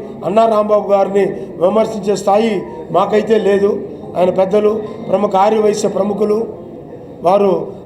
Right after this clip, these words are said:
ఆర్యవైశ్యులందరికీ ఎంతో చేదోడు వాదోడుగా ఉండే వ్యక్తి. అట్లాంటి వ్యక్తి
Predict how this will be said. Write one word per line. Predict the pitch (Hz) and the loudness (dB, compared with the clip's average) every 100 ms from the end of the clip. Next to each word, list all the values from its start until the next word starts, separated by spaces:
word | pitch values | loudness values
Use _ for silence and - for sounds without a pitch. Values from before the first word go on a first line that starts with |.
| - | -2
ఆర్యవైశ్యులందరికీ | 196 208 214 214 202 202 196 208 180 - - - | 2 4 2 2 0 0 0 2 0 -2 -10 -4
ఎంతో | 185 202 214 | -2 2 2
చేదోడు | 208 208 214 208 | 2 2 4 4
వాదోడుగా | 202 196 196 202 208 202 - - 175 | 2 2 2 2 2 -4 -12 -10 -4
ఉండే | 202 208 | 0 2
వ్యక్తి. | 190 185 208 214 214 - - | 2 0 0 -2 -4 -14 -6
అట్లాంటి | 165 - 226 | -4 0 4
వ్యక్తి | 226 233 269 220 - | 4 2 0 -2 -6